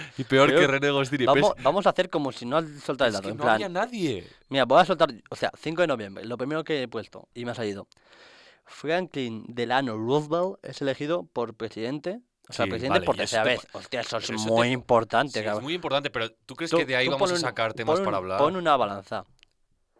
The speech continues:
Speaker 1: Franklin
Speaker 2: Nacimiento,
Speaker 1: Delano. <laughs>
Speaker 2: nacimiento de General Joe Brothers o
Speaker 1: No, de uno, de Kevin solo,
Speaker 2: Bueno,
Speaker 1: ¿eh?
Speaker 2: me la suda.
Speaker 1: Que no sé ni cuál
Speaker 2: Yo,
Speaker 1: es, ¿eh?
Speaker 2: yo, pues, el, el pelos.
Speaker 1: Es, creo que es el que está casado con
Speaker 2: ¿El rizadito?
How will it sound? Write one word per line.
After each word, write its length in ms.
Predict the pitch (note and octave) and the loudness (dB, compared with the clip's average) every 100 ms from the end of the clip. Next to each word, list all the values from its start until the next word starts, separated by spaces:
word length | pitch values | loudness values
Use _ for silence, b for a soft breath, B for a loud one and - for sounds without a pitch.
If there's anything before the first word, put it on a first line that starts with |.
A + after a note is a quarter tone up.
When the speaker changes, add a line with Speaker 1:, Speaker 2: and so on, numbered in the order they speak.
| _ _ _ _ _ _ _ - | _ _ _ _ _ _ _ -8
Speaker 1:
Franklin 440 | A2+ B2+ C3 C3 | -6 -4 -4 4
Speaker 2:
Nacimiento, 600 | C#3+ A#2 A#2 D#3 G#3+ - | 6 6 4 4 4 4
Speaker 1:
Delano. 600 | - - F#3 D4 F3+ F#3+ D3+ F3 - | 4 4 2 2 0 -4 -6 -8 -10
<laughs> 180 | - B2 | -8 -4
Speaker 2:
nacimiento 380 | A#2 B2+ E3 | -2 0 0
de 180 | C#3+ A#2 G2 F#2+ G#2+ | 0 0 -2 -4 2
General 280 | D#3 F#3+ C#3+ | 6 6 6
Joe 100 | C3 | 4
Brothers 840 | C3 C3 D3 A3 C#4+ E4+ - - - B - | 6 6 6 4 2 0 -6 -18 -20 B 0
o 260 | D#3 A#3 - A2+ | 2 2 -2 -8
Speaker 1:
No, 160 | G#2+ | -6
de 80 | F#2+ | -6
uno, 240 | G#2 F2+ | -6 -8
de 120 | F2 F#2 | -10 -8
Kevin 280 | G2+ F2 | -8 -8
solo, 180 | E2 F#2+ | -12 -12
Speaker 2:
Bueno, 160 | F#2+ F#2+ | -8 -8
Speaker 1:
¿eh? 40 | |
Speaker 2:
me 80 | F2+ | -8
la 80 | F2 | -10
suda. 220 | - A2+ | -4 -4
Speaker 1:
Que 60 | G#2 | -4
no 80 | A#2 | -6
sé 100 | C3+ | -6
ni 80 | |
cuál 220 | A#2 F#2+ - | -6 -6 -8
Speaker 2:
Yo, 80 | |
Speaker 1:
es, 100 | D#2+ | -14
¿eh? 40 | G2 | -10
Speaker 2:
yo, 180 | A2+ B2 - G#2+ | -8 -10 -14 -18
pues, 300 | G#2 F#2+ - | -14 -14 -12
el, 180 | - F#2+ | -12 -12
el 180 | F#2 F#2+ | -14 -6
pelos. 400 | A2+ G2 G2 - - | -6 -6 -10 -20 -16
Speaker 1:
Es, 160 | G#2+ - | -16 -14
creo 100 | - | -12
que 80 | C3 | -12
es 80 | D3 | -10
el 100 | C#3 | -12
que 60 | C3 | -8
está 160 | C#3 | -6
casado 340 | C3 A#2+ B2 A2+ | -6 -4 -4 -6
con 1080 | A2+ G#2+ G#2 G2+ G2 F#2+ F#2 F#2 F2+ E2+ E2+ _ | -10 -10 -10 -12 -12 -14 -16 -16 -18 -20 _ _
Speaker 2:
¿El 140 | B2 A#2 | -12 -10
rizadito? 640 | A#2 C3+ E3+ F3 C#3 | -4 -2 -2 -2 -4